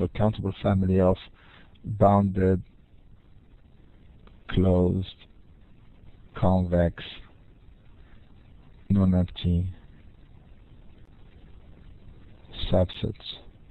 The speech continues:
of X, such that C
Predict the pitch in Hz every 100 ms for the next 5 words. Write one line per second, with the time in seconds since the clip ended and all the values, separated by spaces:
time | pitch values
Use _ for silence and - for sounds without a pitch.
0 | - - - - - - - - - -
1 | - - - - - - - - - 110
2 | 180 - - - - - - - - -
3 | - - - - - 101 95 - 95 92
4 | 90 - - 82